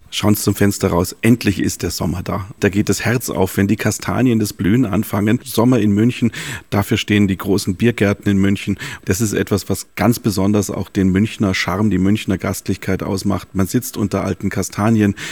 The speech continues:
und genießt ein frisches Händel vom Spieß oder eine frische Maß von unserem guten Münchner Bier. Was gibt es eigentlich Schöneres?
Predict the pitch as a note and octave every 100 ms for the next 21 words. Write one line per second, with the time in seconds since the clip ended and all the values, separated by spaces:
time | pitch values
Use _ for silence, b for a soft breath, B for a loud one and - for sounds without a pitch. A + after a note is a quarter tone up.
0 | B - G#2 G2+ F#2+ A2 G#2 F#2+ F#2 -
1 | - G#2+ - F2 - G2 F#2+ F2+ B B
2 | - F#2 F2 - G2+ G#2 - - G2+ F#2
3 | E2+ F2+ F#2 F#2+ - G#2+ - G#2+ F2+ F#2
4 | - - F2+ E2+ - G2 F#2+ F#2 A2 A2+
5 | G#2+ G2 B B G2 A2 - F#2+ F2 F2+
6 | G2 F2 - F#2+ - - - - F#2+ -
7 | F2 F#2 E2+ - F2 E2+ E2+ - -